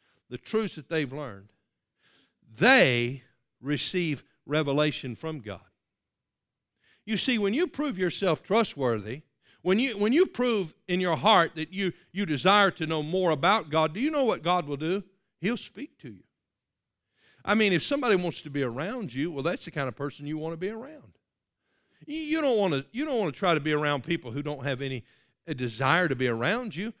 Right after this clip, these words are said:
No, you gravitate to those who desire to be with you. Listen, I want to tell you,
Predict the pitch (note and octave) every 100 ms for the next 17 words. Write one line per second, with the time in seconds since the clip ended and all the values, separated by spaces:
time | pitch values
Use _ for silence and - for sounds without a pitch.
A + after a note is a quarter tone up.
0 | _ B3 B3 E3 E3 C#3 A#2 F#3 A3+ C#4
1 | C4+ B3+ - F3+ D#3+ E3+ - - D3+ F#3
2 | F3+ C3+ E3 E3+ F3+ F#3 D#3 C3+ A2+ G3+
3 | E3 D#3+ E3 D#3 C#3 F3+ G3 C#4+ - D#3+
4 | A#2+ - _ D#4+ F4 F#3 C3 - - D3
5 | - C#4 E4+ D#4+ C#4 G#3 - C4+ B3 D3